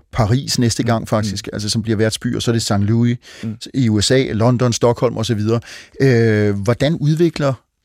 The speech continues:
Speaker 1: de olympiske lege sig sådan i de følgende årtier, lad os bare sige frem til anden verdenskrig?
Speaker 2: Jamen altså, øh, før-, først og fremmest så kommer kvinderne med, og det sker, det store, altså de har hele tiden været med faktisk, øh,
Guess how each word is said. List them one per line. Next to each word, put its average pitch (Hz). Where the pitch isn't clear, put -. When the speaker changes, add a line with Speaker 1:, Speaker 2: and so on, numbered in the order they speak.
Speaker 1:
de 143
olympiske 127
lege 113
sig 131
sådan 127
i 117
de 117
følgende 123
årtier, 113
lad 113
os 104
bare 117
sige 113
frem 107
til 113
anden 117
verdenskrig? 110
Speaker 2:
Jamen 131
altså, 120
øh, 110
før-, -
først 196
og 190
fremmest 156
så 180
kommer 156
kvinderne 151
med, 120
og 143
det 156
sker, 156
det 147
store, 175
altså 127
de 135
har 165
hele 175
tiden 156
været 135
med 131
faktisk, 117
øh, 101